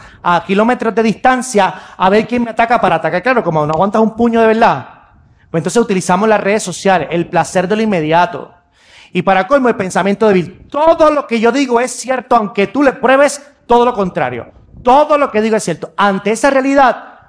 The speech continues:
el mundo ruidoso lo que busca es caricaturizarte, ridiculizarte,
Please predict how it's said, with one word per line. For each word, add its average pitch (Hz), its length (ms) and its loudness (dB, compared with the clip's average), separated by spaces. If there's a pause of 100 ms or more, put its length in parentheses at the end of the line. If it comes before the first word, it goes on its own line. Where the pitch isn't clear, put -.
(160)
el 190 240 -2
mundo 277 420 2
ruidoso 277 600 0
lo 202 120 0
que 180 100 -4
busca 220 300 -2
es 240 180 -4 (360)
caricaturizarte, 202 1600 -2
ridiculizarte, 214 1700 -2